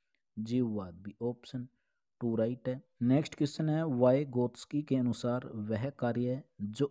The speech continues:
अकेले बालक के लिए अत्यधिक कठिन है परंतु किसी प्रौढ़ और अधिक कुशल साथी की सहायता से करना संभव होता है, यह क्या कहलाएगा? करेक्ट आंसर हो जाएगा स्कैफोल्डिंग भी।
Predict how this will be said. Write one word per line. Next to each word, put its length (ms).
अकेले 440
बालक 420
के 100
लिए 200
अत्यधिक 480
कठिन 400
है 240
परंतु 420
किसी 260
प्रौढ़ 340
और 280
अधिक 300
कुशल 380
साथी 360
की 160
सहायता 360
से 160
करना 320
संभव 400
होता 280
है, 200
यह 200
क्या 160
कहलाएगा? 640
करेक्ट 360
आंसर 300
हो 180
जाएगा 340
स्कैफोल्डिंग 1120
भी। 80